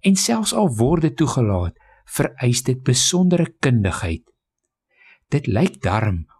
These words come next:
of die idee besig is om 'n plan te word.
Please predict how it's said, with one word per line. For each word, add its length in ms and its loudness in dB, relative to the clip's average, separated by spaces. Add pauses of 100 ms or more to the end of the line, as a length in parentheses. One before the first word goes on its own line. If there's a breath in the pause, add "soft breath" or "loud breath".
of 160 -2
die 180 -2 (220)
idee 720 0 (340)
besig 420 -2
is 220 -2 (180)
om 180 2
'n 180 -2
plan 320 0
te 160 -4
word. 400 -2